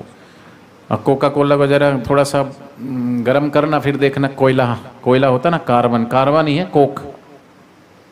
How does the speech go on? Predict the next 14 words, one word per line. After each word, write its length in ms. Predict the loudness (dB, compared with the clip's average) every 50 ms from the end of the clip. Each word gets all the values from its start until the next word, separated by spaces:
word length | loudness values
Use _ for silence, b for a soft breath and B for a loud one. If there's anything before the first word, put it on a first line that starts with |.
| -2 -2
वो 60 | -2
पी 240 | 0 2 2 4 4
रहे 140 | 4 4
हैं 180 | 2 0 -4 -8 -14 -20 -20 -20 -20 -18 -10
बड़े 200 | -6 -2 0 0
आराम 280 | 2 2 2 0 0 -2
से। 220 | -4 -6 -8 -10 -12 -14 -20 -20 -20 -20 -20 -20 -20 -20 -20 -20 -14 -2 2
नींबू 260 | 2 4 4 4 2
शरबत 440 | 2 2 0 2 2 2 0 0 -2 -2
पियो, 180 | 2 2 2
छाछ 400 | 2 0 -2 -2 0 0 -2 -4
पियो, 240 | -4 0 0 0 0
शिकंजी 520 | 0 -2 -2 0 2 2 2 4 2 0 0
पियो, 400 | 2 2 4 4 4 2 0